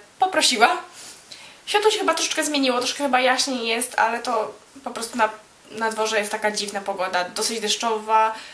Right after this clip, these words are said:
e, pochmurno, ale jednak jakieś tam przebłyski słońca chyba się nagle zaczęły pojawiać.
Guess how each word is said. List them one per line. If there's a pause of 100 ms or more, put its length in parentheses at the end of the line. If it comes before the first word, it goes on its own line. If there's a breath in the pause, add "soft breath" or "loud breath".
(220 loud breath)
e,
pochmurno,
ale
jednak (440)
jakieś
tam
przebłyski
słońca
chyba
się
nagle
zaczęły
pojawiać.